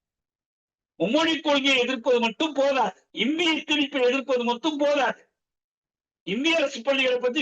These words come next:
சொன்னேன். மாநில வாரியத்துக்குட்பட்ட மெட்ரிகுலேஷன் பள்ளிகளில் இந்தி சொல்ல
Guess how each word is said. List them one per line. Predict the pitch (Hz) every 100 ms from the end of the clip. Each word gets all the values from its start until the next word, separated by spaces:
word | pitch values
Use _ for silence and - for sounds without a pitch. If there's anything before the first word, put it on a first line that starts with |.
| 226
சொன்னேன். | 226 220 - - _ _ _ _ _ _
மாநில | 160 214 302 349 330 277
வாரியத்துக்குட்பட்ட | 269 285 277 - 269 247 240 247 254 233
மெட்ரிகுலேஷன் | 202 202 339 320 294 - 226 202
பள்ளிகளில் | 214 226 196 190 214 220 - _ _ _ _ 233
இந்தி | 320 311 -
சொல்ல | 254